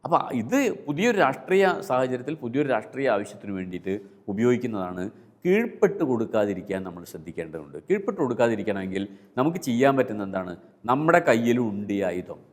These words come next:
"നീ മാത്രമല്ല മഹാഭാരതം വായിച്ചത്, വേദം വായിച്ച നീ മാത്രമല്ല" എന്ന് പറയാൻ നമുക്ക് സാധിക്കണം.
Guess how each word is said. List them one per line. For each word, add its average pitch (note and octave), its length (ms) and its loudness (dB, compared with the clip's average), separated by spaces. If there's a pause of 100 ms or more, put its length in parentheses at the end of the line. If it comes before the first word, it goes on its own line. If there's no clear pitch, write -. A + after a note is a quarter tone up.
(100)
"നീ C3 80 -10 (200)
മാത്രമല്ല G#2+ 440 -2 (100)
മഹാഭാരതം F2 500 -6
വായിച്ചത്, - 300 -16 (680)
വേദം C#3+ 320 8
വായിച്ച G#2+ 200 2 (120)
നീ F#2+ 60 -4 (160)
മാത്രമല്ല" F2+ 360 -6 (520)
എന്ന് G#2+ 260 -4 (140)
പറയാൻ G#2 460 0
നമുക്ക് F#2 280 -10
സാധിക്കണം. D2+ 400 -16